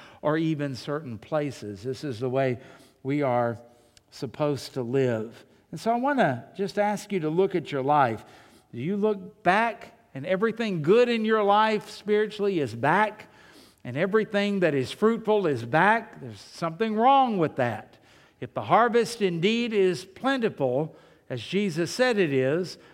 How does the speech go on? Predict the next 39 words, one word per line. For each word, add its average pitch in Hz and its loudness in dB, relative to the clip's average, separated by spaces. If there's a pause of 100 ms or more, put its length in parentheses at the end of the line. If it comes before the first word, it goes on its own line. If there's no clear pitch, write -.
then 165 -4
we 196 -4
ought 202 0
to 196 -4
be 185 0
experiencing 165 -6
some 175 -6
of 180 -2
those 156 -4
things 156 -8
now. 170 0
Are 190 2
you 202 -2
plowing 208 -2
now? 165 2 (800)
Are - -12
you 127 -4
leaving 190 0
the 165 -2
plowing 196 0
to 165 0
the 143 -2
young 196 -2
people? 226 -2
Are 240 0
you 165 0
leaving 190 0
the 170 -4
plowing 208 0
to 170 -2
somebody 175 -4
else? 190 -2
I 196 -2
don't 208 -6
care 175 0
what 196 2
age 190 0
you 151 0
are. 156 4